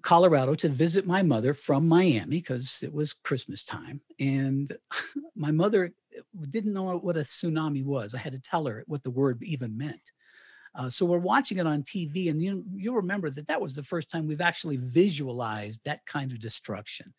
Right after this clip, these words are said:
especially live. Uh, yeah, you could see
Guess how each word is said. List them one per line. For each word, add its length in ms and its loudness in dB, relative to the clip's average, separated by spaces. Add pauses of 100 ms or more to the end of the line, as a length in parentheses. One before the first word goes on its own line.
(340)
especially 560 0
live. 680 -2 (160)
Uh, 120 -2
yeah, 200 4
you 160 4
could 140 0
see 360 0